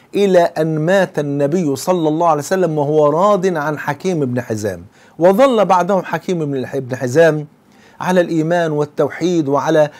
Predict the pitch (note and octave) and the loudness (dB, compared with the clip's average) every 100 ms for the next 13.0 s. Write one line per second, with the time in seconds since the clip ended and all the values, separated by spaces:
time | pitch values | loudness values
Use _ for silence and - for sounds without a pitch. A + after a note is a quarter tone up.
0 | - D#3 D3+ - F3+ F3 D#3+ D3+ D#3 D#3 | -4 -2 -2 -2 -2 -2 -2 0 2 2
1 | C#3+ C#3+ D3+ C#3 D3 C#3+ D3+ C#3 D3 D3+ | 0 0 0 2 2 2 0 -2 -2 0
2 | D3 C#3 - G3+ G3 D#3+ C#3+ D3+ - G3 | 2 0 2 2 2 0 -2 -6 -2 0
3 | A2 - - _ - F3+ A3+ C4+ A3+ G3 | 0 -2 -20 _ -4 -2 2 2 2 -2
4 | - G#3 F#3+ D3 F#3+ D#3+ D#3 D3 C3+ - | -2 0 0 2 0 0 -2 -2 -2 -2
5 | B2 F#2+ - _ _ _ D#3+ - G#3 G#3 | -4 -6 -14 _ _ _ -6 -2 -4 -2
6 | F3+ D3+ C#3+ C#3 E3 D3+ D3 C#3+ E3 D#3 | 0 0 0 -2 -2 -2 -4 -4 -2 -2
7 | C3 F3+ - D#3+ D#3+ C3 A2+ F#2+ D#2+ E2 | -2 -4 -4 -6 -6 -4 -4 -6 -10 -18
8 | _ _ _ _ _ _ _ _ _ _ | _ _ _ _ _ _ _ _ _ _
9 | _ - C3+ G#3 G3 - D#3+ B2+ - D#2+ | _ -8 -2 0 0 -2 -2 -2 -4 -20
10 | - _ _ - B2+ D3+ D#3 D3+ D#3 G#3+ | -20 _ _ 0 2 4 0 0 2 2
11 | G#3+ G#3+ F3 - G#3+ G#3+ D#3+ D#3 D3+ F3+ | 2 2 2 0 -2 -2 -4 -2 -2 -2
12 | F#3 E3 D#3+ - D3 D3+ - - - C#2 | -2 -2 -6 -4 -2 0 -2 -6 -14 -16